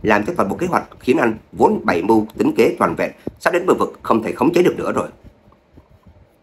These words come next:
Mà những người còn ở đây cũng nghe được âm thanh, kẻ con này bất giác đồng loạt nhìn về nơi truyền đến, trong mắt tràn đầy nghi hoặc.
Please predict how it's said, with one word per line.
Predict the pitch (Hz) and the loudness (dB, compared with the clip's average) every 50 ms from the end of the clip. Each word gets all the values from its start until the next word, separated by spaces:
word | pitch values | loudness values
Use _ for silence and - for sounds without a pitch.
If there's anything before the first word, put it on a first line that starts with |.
| _ _ - _ _ _ _ _ _ _ _ _ _ _ _ _ _ _ _ _ _ _ _ _ _ - _ - - _ _ _ _ _ _ _ - _ _ _ _ _ _ _ _ _ _ _ _ _ _ _ _ _ _ - - - _ _ _ - _ _ - | _ _ -20 _ _ _ _ _ _ _ _ _ _ _ _ _ _ _ _ _ _ _ _ _ _ -20 _ -20 -20 _ _ _ _ _ _ _ -20 _ _ _ _ _ _ _ _ _ _ _ _ _ _ _ _ _ _ -20 -20 -20 _ _ _ -20 _ _ 0
Mà | - 120 120 120 | 2 2 4 4
những | 120 117 135 214 | 2 0 0 2
người | 208 156 127 120 | 2 2 2 2
còn | - 113 98 | 0 0 0
ở | 110 175 | 2 2
đây | 185 156 147 139 - - - _ _ - | 2 2 2 0 -2 -10 -20 _ _ -2
cũng | 104 120 160 156 | 0 0 2 2
nghe | 131 117 117 | 2 2 2
được | 113 117 - - | 2 0 -2 -2
âm | - 131 135 | -2 -2 -2
thanh, | 131 123 117 117 117 - - - _ | 0 -2 -2 -2 -4 -10 -18 -14 _
kẻ | - 113 117 135 | -4 -2 -2 0
con | - 147 139 123 | 0 0 0 0
này | 92 82 - - - _ _ - | -4 -6 -6 -10 -16 _ _ -2
bất | - 185 - - | -2 -2 0 0
giác | 202 214 208 170 | -2 -2 0 0
đồng | 117 107 107 | 0 2 2
loạt | 104 101 98 - - | 2 0 0 -2 -4
nhìn | 101 101 98 | -2 -2 0
về | 92 117 113 | 0 0 2
nơi | 139 143 139 - | 0 0 0 -2
truyền | 104 85 82 | -2 -2 0
đến, | - 80 80 - - - - | 0 0 -2 -2 -8 -8 -4
trong | - - | -2 0
mắt | - 202 | 0 0
tràn | - 98 92 | -2 0 0
đầy | 92 87 | 0 0
nghi | 113 131 | 0 0
hoặc. | 123 107 - | 0 0 -2